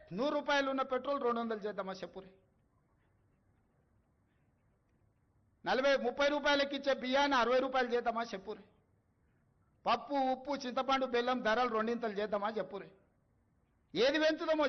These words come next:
చెప్పుండ్రి, ఎక్కడ ధరలు పెంచుదామో చెప్పుండ్రి. ధరలు పెంచకుండా, ఉన్న పథకాలను ఆపకుండా కొత్త కోరికలు నెరవేరవు. కొత్త కొత్త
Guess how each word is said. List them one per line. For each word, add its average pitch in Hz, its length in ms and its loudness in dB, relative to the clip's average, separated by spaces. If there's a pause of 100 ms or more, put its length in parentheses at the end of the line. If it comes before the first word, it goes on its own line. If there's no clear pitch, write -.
చెప్పుండ్రి, 233 400 -4 (1300)
ఎక్కడ 254 260 0 (120)
ధరలు 302 300 4
పెంచుదామో 302 400 0 (100)
చెప్పుండ్రి. 254 360 -6 (680)
ధరలు 262 420 4 (120)
పెంచకుండా, 254 720 2 (1200)
ఉన్న 254 240 2 (160)
పథకాలను 277 680 4
ఆపకుండా 254 540 0 (680)
కొత్త 254 300 0 (160)
కోరికలు 262 500 2 (120)
నెరవేరవు. 220 760 2 (1900)
కొత్త 254 240 0 (120)
కొత్త 294 200 2